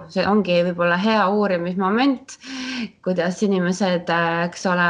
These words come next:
on kodudes, äh, rohkem, äh, vähem liiguvad, äh, sotsiaalsust on vähe, äh, toitumine on ka, eks ole, ähm,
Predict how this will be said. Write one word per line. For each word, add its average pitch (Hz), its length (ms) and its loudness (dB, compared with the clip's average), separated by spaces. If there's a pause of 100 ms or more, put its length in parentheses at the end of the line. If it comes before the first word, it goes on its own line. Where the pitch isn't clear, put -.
(100)
on 170 180 -2
kodudes, 175 720 0
äh, 170 460 0
rohkem, 175 640 -2
äh, 170 200 -2
vähem 196 280 2
liiguvad, 175 800 0
äh, 175 240 -2 (1120)
sotsiaalsust 220 760 0
on 175 220 -4
vähe, 214 380 2 (680)
äh, 185 400 -2
toitumine 185 920 0 (280)
on 170 560 -2
ka, 202 220 0 (100)
eks 180 220 -6
ole, 180 240 2 (680)
ähm, 170 640 -4